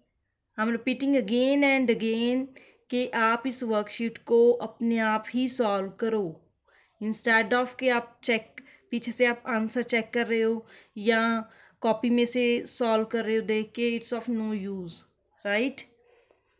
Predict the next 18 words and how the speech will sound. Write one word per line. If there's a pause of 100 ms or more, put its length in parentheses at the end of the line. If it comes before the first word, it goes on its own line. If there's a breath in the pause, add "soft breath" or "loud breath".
(140)
So
do
practice
firstly, (300 loud breath)
Then
try
to
solve (180)
and (460)
solve
this
worksheet (280)
in
your
notebook
number (560 soft breath)
two, (340)
right?